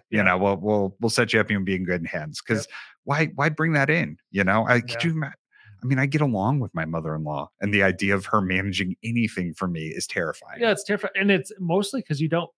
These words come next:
Speaker 2: you don't want that to come between you, you
Speaker 1: Yeah,
Speaker 2: know? Like, at
Speaker 1: absolutely.
Speaker 2: any repair or issue, and you're like,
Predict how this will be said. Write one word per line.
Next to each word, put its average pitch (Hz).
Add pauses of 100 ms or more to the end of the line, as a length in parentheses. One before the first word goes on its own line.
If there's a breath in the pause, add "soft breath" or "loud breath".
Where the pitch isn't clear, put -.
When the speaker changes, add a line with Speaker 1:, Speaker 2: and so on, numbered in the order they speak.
Speaker 2:
you 156
don't 175
want 170
that 147
to -
come 156
between 143
you, 98 (120)
you 135
Speaker 1:
Yeah, 156
Speaker 2:
know? 175
Like, -
at 185
Speaker 1:
absolutely. 214
Speaker 2:
any 190
repair 180
or 147
issue, 185
and 165
you're 160
like, 139